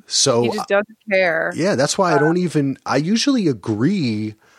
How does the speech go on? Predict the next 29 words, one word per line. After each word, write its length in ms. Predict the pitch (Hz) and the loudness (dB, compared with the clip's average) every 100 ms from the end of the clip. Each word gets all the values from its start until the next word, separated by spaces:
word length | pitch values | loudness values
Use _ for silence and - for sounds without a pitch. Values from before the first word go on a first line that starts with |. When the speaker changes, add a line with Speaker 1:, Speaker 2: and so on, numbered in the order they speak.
| _ _ _ | _ _ _
Speaker 1:
with 240 | 101 117 117 | -2 -2 -2
Mike, 480 | 135 247 98 - - | -2 0 -2 -6 -4
but 140 | 113 | 0
on 160 | 113 110 | 0 0
this 260 | 131 175 - | 0 0 -2
case, 640 | - 196 214 131 - - _ - _ | -2 -2 0 0 -2 -2 _ -20 _
he 200 | - 185 | -4 -2
just 240 | 180 214 | 0 -2
doesn't 260 | - 196 202 | 0 0 0
have 180 | 175 185 | 0 0
a 40 | |
leg 280 | 175 156 165 | 0 2 0
to 100 | - | 0
stand 440 | 143 - 165 247 214 | 0 0 -2 0 0
on. 200 | 95 87 | -2 -2
It 120 | 135 | -2
is 160 | 151 131 | -2 -2
definitely 840 | 98 - 190 220 - 190 127 110 101 | -6 -4 -2 -2 0 0 0 -2 -2
better 320 | 104 98 90 | 0 0 -2
to 80 | 85 | -4
keep 300 | - 92 - | -6 -8 -4
Nacho 560 | 92 90 - 117 85 | 0 2 2 0 0
in 160 | 92 95 | -2 -2
there, 180 | 90 85 | -2 -2
especially 960 | 139 - - 175 220 - 135 101 101 143 - - - - - | 0 0 2 0 2 2 2 0 -2 -6 -10 -20 -20 -20 -14
when 560 | 98 113 123 123 117 123 | 0 2 4 2 -2 -6
we, 500 | 120 104 113 110 110 - | -6 -4 -2 -2 -2 -4
uh, 460 | 101 98 92 95 - | -4 -4 -2 -4 -2
and 200 | 120 117 | -4 -4